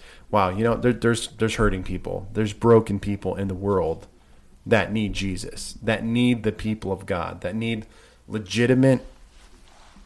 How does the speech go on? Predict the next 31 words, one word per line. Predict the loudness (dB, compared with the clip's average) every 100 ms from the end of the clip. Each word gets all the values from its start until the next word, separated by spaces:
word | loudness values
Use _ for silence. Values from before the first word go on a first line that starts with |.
| -20 -20 -20 -20 -20 -14
um, | -6 -4 -4 -6 -10 -12 -16 -20 -20 -20 -20 -20 -20 -20 -10
people | -4 -2 2
of | 2 4
God | 4 4 0
to |
come | -4 -2 0
around | 0 0 0 -4
them. | -8 -12 -18 -20 -10 0
'Cause | 4
I'm | 8
guessing | 8 6 4 2
in | 2
the | 4
midst | 4 2
of | 0
your | 0
story, | 2 2 4 6
in | 4
these | 2
different | 0 0 4
places | 4 4 2 0
that | 0 2
you | 4
lived | 6 6 2 -10 -20 -10
and | -2
the | 2
places | 4 4 4
that | 0 2
you | 2
were | 2
at, | 4 4 2